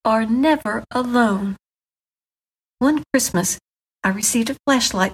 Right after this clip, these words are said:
that plugs into a port like a phone. It has become an integral part of my life and symbolizes a cloudy time when personal gain took precedence over my spiritual life.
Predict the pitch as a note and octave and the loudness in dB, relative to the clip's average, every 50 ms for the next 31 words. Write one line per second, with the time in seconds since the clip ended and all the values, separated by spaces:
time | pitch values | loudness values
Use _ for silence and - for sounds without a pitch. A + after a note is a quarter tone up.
0 | _ - - - - A#3+ B3 B3+ B3+ - C4 B3+ - - B3 B3 A#3+ - - - | _ -10 -10 -4 0 0 0 0 0 -2 -4 -4 -2 -2 -2 -2 -4 -6 -4 0
1 | D4 C4 - - - - F3 E3+ - F#3 - - B3+ C4 A#3 E3 E3+ - _ _ | 0 0 0 0 -2 -4 -4 -4 -4 -6 -4 0 0 0 2 0 -2 -6 _ _
2 | _ _ _ _ _ _ _ _ _ _ _ _ _ _ _ _ _ _ _ _ | _ _ _ _ _ _ _ _ _ _ _ _ _ _ _ _ _ _ _ _
3 | - A3 A3 A3+ - - A#3+ - - B3 C4 B3 G#3 G3 G3+ - - B3 D4 D4 | -6 -4 -2 -2 -2 -4 -4 0 0 2 2 2 2 0 -2 0 0 2 2 2
4 | C4+ - - F#3+ F3 - G3 F#3+ F#3 F#3+ F3+ F3+ F3+ F3 F#3 F#3 F3+ F#3+ A#3 A3 | 0 -2 -4 -6 -2 0 0 0 0 0 0 0 0 2 2 2 2 2 0 -2
5 | - _ _ _ _ _ - C4 A#3+ A#3 - - E4+ E4+ D#4+ C#4+ A3 G3+ G3 G3 | -8 _ _ _ _ _ -2 -2 0 0 2 2 2 2 4 4 4 4 2 2
6 | A3 G#3 - A3+ - - - - D4 D4+ D4 D4+ D4+ C#4+ C#4+ - C4+ B3 G#3+ G3+ | -2 -4 -4 -8 -10 -8 -2 2 2 4 4 4 2 0 0 0 2 2 2 2
7 | G3 G3 G3+ - _ _ _ _ - G#3+ G#3+ A3+ - - - C#4 C#4 C4+ - A#3 | 0 -2 -4 -8 _ _ _ _ -10 -8 -8 -8 -8 -4 -2 -2 -2 0 -2 -2
8 | G3+ F#3+ F#3+ G3+ A3 A3+ A3+ G#3 F#3 F#3 G3+ G3+ - A3 A3 _ - - A#3 A3+ | -4 -2 0 0 2 2 4 4 2 0 0 -2 -4 -6 -6 _ 0 0 0 2
9 | A3+ G#3 F#3+ F3+ - G#3+ G3+ G3 F#3 F3 F3+ F#3 G#3+ B3 A#3 - - F#3+ F3 F#3 | 2 -2 -2 -2 -2 -4 -4 -2 -2 0 0 0 0 0 -2 -4 -4 -4 -4 -4
10 | F#3 - - - G3+ G#3 A#3+ - - - - | -4 -6 -6 -4 -2 -2 -2 -4 -4 -8 -10